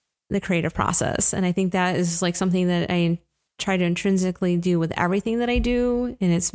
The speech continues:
sometimes very easy and sometimes it's very difficult to kind of, like, tap into, like, the flow. And so I think that, I think with everything I try to do, I just try to ch-, channel,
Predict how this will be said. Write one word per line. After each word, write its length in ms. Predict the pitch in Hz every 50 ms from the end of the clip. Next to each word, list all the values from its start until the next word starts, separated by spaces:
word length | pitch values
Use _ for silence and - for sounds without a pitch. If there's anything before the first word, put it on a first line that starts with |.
| 196 -
sometimes 500 | - - 208 208 196 190 190 180 - _ _ _ _ _ _ _ -
very 240 | 185 196 196 190
easy 320 | 170 190 202 190 202 202 190
and 80 | 180
sometimes 260 | - 185 175 180 170 165
it's 100 | 170 170
very 180 | - - 165 160
difficult 560 | 156 - 160 - 170 - - 170 165 160 -
to 80 | - 180
kind 220 | - 180 175 165
of, 60 | 165
like, 120 | 165 - -
tap 280 | - - 160 160 -
into, 180 | 180 175 170 165
like, 180 | 165 170 160 -
the 80 | - 160
flow. 540 | - - 165 156 156 160 175 196 214 220 - _ _ _ _ _ _ _ _ _ _ _ _ _ _ _ _ _ _ _ _ _
And 200 | - 180 175 175
so 240 | 170 - 185 170 165
I 100 | 160 165
think 260 | 170 - 185 175 175
that, 420 | - 170 165 165 165 - - - - _ _ -
I 80 | - 190
think 340 | 175 - 202 196 196 - - - _ _ _ _ _ _ _ _ _ _ _ _ _
with 180 | 202 196 190 -
everything 480 | - 202 226 240 277 269 - 262 240 226
I 80 | 202
try 240 | 202 - - 196 190
to 100 | 180 180
do, 340 | 170 175 175 175 175 175 170
I 100 | 170 175
just 200 | 165 185 170 -
try 140 | - 190 180
to 120 | 175 170 170
ch-, 220 | - - - _
channel, 800 | - - - 190 180 180 175 170 170 165 165 165 165 170 165 -